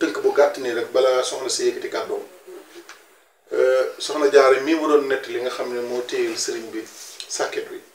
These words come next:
Tawte fa ba bët set. Keroog bokk na ci li ko sëñ Mor Anta Sali wax.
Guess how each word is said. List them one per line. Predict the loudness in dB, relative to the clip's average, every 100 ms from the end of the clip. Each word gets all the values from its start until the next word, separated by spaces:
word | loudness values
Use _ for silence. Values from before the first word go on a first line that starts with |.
| _ -20 -20 -2
Tawte | 2 2 0
fa | -2
ba | 0
bët | 2 2
set. | 0 -4 -10 _ _ _ _ _ _ _ _ _ _ _ _ _ -20 _ _ _
Keroog | 4 4 8
bokk | 6 6
na | -2
ci | -2
li | -2 0
ko | 0
sëñ | 0 -2 -2
Mor | -4 -4
Anta | -6
Sali | -6 -4 -6
wax. | -10